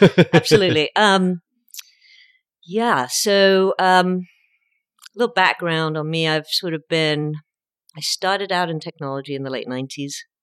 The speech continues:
Speaker 2: Um, what would probably be perceived as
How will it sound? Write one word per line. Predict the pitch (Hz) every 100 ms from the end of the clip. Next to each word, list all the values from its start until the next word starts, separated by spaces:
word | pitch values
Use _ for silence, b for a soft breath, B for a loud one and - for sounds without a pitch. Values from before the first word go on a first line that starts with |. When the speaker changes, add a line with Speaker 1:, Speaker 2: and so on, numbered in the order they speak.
| -
Speaker 2:
Um, | 131 127 123 123 123 _ _ _ _ - _ _ _ _ _
what | 160 147
would | 160
probably | 202 180
be | 165 156
perceived | 151 147 - 170 151 147
as | 139 -